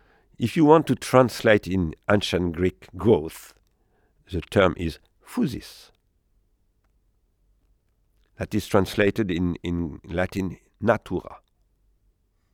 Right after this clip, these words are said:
Growth is not at all calculation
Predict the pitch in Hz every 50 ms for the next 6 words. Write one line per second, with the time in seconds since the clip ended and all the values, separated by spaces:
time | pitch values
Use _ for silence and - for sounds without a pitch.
0 | _ _ _ _ _ _ _ _ _ - - 170 170 120 78 80 - - _ -
1 | 110 87 82 90 90 76 73 - - - - - 50 50 57 - - _ - -
2 | - - - - _ _ _ - - 92 85 82 - - 90 78 78 82 90 98
3 | 95 - - 85 87 90